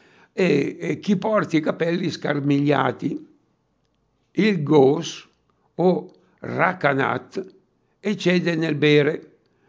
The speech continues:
e nell'arrotondarsi la pancia il tanashot. Il dialetto, più che parole, ed ecco, echi di cortile e osterie.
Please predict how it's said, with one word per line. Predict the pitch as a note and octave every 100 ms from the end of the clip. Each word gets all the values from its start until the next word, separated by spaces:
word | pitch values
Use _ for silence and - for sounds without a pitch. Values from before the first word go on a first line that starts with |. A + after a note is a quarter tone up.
| _
e | _ D3+
nell'arrotondarsi | D3+ D3+ D3 C3+ C#3+ C#3 C3+ C3 D3+ C#3+ C#3+
la | C#3+
pancia | C#3 D#3 F#3+ F#3 F3+ E3+ -
il | D3+ E3 C3+ - - _ _ _
tanashot. | C#3 C#3+ D3 C#3+ C3 - A2 - - - _ _ _
Il | - G#3+
dialetto, | F#3+ E3 C#3 B2+ D#3
più | - G3+
che | C#3
parole, | B2+ E3 C#3 C3 D#3+ F#3 - _ _ _
ed | - B2 -
ecco, | A#2+ B2 - D#3+ D#3 -
echi | F#3+ G3+ - E3
di | C3+
cortile | B2 E3+ D#3+ C3+ C3+ E3+ F#3
e | - F#3
osterie. | C#3 - A2+ E2 D#2+ -